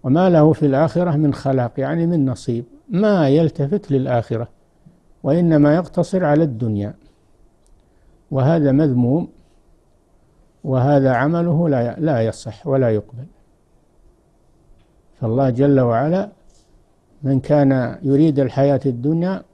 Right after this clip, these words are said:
وزينتها نوفي إليهم أعمالهم وهم فيها لا يبخسون، أولئك الذين ليس لهم في الآخرة إلا النار". و-، وفي هذه الآية: "وما له في الآخرة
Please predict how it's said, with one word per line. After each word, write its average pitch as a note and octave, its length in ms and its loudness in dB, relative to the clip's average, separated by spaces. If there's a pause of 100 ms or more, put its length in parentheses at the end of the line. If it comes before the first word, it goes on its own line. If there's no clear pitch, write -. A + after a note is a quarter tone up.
وزينتها C#3 760 0
نوفي G#3 420 -2
إليهم C#3+ 580 0
أعمالهم C3 680 0
وهم C3 240 0
فيها D3+ 420 -2 (680)
لا B2 200 2
يبخسون، E3+ 680 0
أولئك G3 460 0
الذين E3 440 2
ليس F#3 340 0
لهم C#3+ 280 2
في C3 100 -4
الآخرة C3 540 -2 (600)
إلا C3+ 180 2
النار". A#2+ 280 0 (460)
و-، - 240 -6
وفي G3 220 2
هذه F3 340 4
الآية: F#3+ 380 -2
"وما D3 340 2
له C#3+ 240 2
في C3 100 -2
الآخرة C#3+ 580 -4